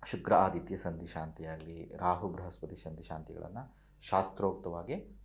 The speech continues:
ಮಾಡಿಕೊಡ್ಲಾಗುತ್ತೆ ಅಂತ ಹೇಳ್ತಾ ಇಷ್ಟು ಹೊತ್ತು ನಮ್ಮ ವಿಚಾರಧಾರೆಗಳನ್ನು ಕೇಳಿದ ತಮ್ಮೆಲ್ಲರಿಗೂ ಸಹ ಮನಸ್ಫೂರ್ತಿಯಾಗಿ ಕೃತಜ್ಞತೆಯನ್ನ ಸಲ್ಲಿಸಲಿಕ್ಕೆ ಇಷ್ಟವನ್ನ ಪಡ್ತೀವಿ. ನಮ್ಮ ಪ್ರತ್ಯಂಗಿರ ಆಸ್ಟ್ರಾಲಜಿ ಮತ್ತು ವಾಸ್ತು ಚಾನಲ್‌ನ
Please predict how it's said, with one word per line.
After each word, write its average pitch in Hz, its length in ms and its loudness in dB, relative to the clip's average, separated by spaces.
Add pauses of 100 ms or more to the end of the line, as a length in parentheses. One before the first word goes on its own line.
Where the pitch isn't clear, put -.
(120)
ಮಾಡಿಕೊಡ್ಲಾಗುತ್ತೆ 82 1080 -2
ಅಂತ 82 160 -12
ಹೇಳ್ತಾ 87 440 2 (500)
ಇಷ್ಟು - 220 -4
ಹೊತ್ತು 127 480 -6
ನಮ್ಮ 90 140 -4
ವಿಚಾರಧಾರೆಗಳನ್ನು 87 880 0
ಕೇಳಿದ 82 200 -6 (280)
ತಮ್ಮೆಲ್ಲರಿಗೂ 87 540 -4
ಸಹ 95 400 -8 (240)
ಮನಸ್ಫೂರ್ತಿಯಾಗಿ 90 1120 -2 (220)
ಕೃತಜ್ಞತೆಯನ್ನ 90 680 0
ಸಲ್ಲಿಸಲಿಕ್ಕೆ - 760 -8 (120)
ಇಷ್ಟವನ್ನ 78 340 -6
ಪಡ್ತೀವಿ. - 540 -12 (480)
ನಮ್ಮ 92 140 0
ಪ್ರತ್ಯಂಗಿರ 87 500 0
ಆಸ್ಟ್ರಾಲಜಿ 87 640 2
ಮತ್ತು 85 220 -6
ವಾಸ್ತು 85 340 -4
ಚಾನಲ್‌ನ 82 380 -8